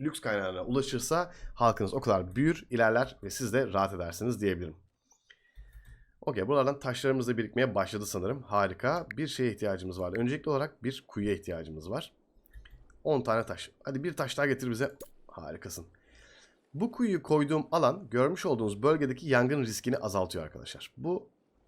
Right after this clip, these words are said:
bütün bu tarz oyunların böyle en kritik olan şeylerinden bir tanesi. Ee, planlı bir şekilde yerleştirmeniz her zaman sizin için büyük avantaj sağlayacaktır diyebilirim.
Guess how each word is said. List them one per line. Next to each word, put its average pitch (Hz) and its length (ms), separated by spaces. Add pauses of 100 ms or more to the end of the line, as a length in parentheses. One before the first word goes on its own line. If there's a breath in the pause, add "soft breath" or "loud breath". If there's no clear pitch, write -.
(180)
bütün 120 560
bu 120 160
tarz 120 280
oyunların 113 480
böyle 113 140
en 135 140
kritik - 220
olan 101 140
şeylerinden 104 400
bir 98 140
tanesi. 85 420 (800 soft breath)
Ee, 104 340 (200)
planlı 143 320
bir 170 80
şekilde 120 320
yerleştirmeniz 123 800
her 143 200
zaman 123 220
sizin 120 300
için 123 320
büyük 127 160
avantaj 104 380
sağlayacaktır 98 720
diyebilirim. 87 360